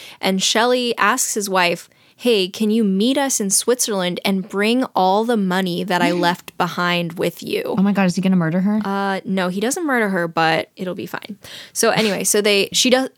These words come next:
Speaker 1: for, for some crazy reason, she doesn't meet her husband in Switzerland to give him and his mistress money. <laughs>
Speaker 2: Weird.
Speaker 1: She stays in England.
Speaker 2: You just can't find a good woman anymore.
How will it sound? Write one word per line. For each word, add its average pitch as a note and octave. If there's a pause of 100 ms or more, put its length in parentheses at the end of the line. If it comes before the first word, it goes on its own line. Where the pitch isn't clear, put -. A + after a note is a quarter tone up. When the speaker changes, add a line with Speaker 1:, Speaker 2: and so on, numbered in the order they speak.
Speaker 1:
for, A3+
for -
some -
crazy A#3+
reason, G3
she -
doesn't A3
meet F#3+
her F#3
husband F#3+
in E3+
Switzerland E3+ (320)
to -
give F3
him F3+
and F3
his E3
mistress F3
money. F3 (260)
<laughs> -
Speaker 2:
Weird. F3 (240)
Speaker 1:
She -
stays A#3
in G#3+
England. F3+
Speaker 2:
You A#3+
just -
can't C4+
find A#3+
a G3+
good G3+
woman F3+
anymore. C3